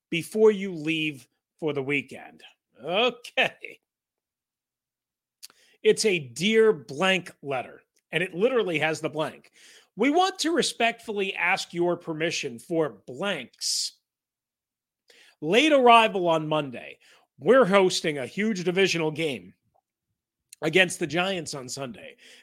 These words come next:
That will bring a lot of adrenaline and attention to the D M V.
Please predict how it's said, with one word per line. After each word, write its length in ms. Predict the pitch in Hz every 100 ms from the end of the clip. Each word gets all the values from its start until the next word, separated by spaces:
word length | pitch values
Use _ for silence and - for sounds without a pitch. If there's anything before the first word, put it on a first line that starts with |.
| -
That 180 | 208
will 100 | 233
bring 220 | 196 233 240
a 80 |
lot 380 | 190 170 226 254
of 60 | 240
adrenaline 680 | 214 156 185 165 131 120 120
and 100 | 151
attention 640 | 151 - 185 175 - 135 120
to 140 | 147
the 100 | 131
D 200 | 127 135
M 140 | 127 117
V. 220 | 113